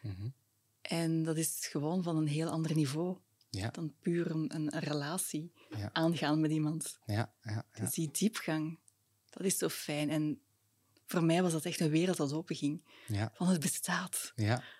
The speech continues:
Speaker 1: ja, ja, ja.
Speaker 2: Ja.
Speaker 1: Ja, ja,
Speaker 2: <laughs> Dus,
Speaker 1: ja, ja.
Speaker 2: eh, ja, ik zie wel andere types, eh, ja, meer bewuste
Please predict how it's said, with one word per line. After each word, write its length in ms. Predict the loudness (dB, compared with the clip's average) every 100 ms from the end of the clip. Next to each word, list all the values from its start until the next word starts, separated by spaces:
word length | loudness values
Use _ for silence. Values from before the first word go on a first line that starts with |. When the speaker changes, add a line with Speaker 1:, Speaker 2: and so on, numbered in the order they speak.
| -10
Speaker 1:
ja, 220 | -2 -2 -2
ja, 280 | -4 -2 0
ja. 0 |
Speaker 2:
Ja. 460 | 0 0 -2 -4 2 4 8 8 8 6 6
Speaker 1:
Ja, 240 | 8 6 4 -4 -10 -4
ja, 220 | -4 -2
Speaker 2:
<laughs> 20 |
Dus, 340 | 2 2 2 2
Speaker 1:
ja, 100 | 4
ja. 400 | 4 2 2 2
Speaker 2:
eh, 60 | 2
ja, 180 | 2 2
ik 120 | 0
zie 180 | 2 4
wel 340 | 6 4 2 -4 _ _ _ _ _ _ _ _
andere 380 | 0 6 6 6
types, 460 | 2 -2 -2 -4 -2
eh, 420 | -2 0 -2 -4 0
ja, 160 | 6
meer 200 | 8 8
bewuste 600 | 6 6 4 4 4 2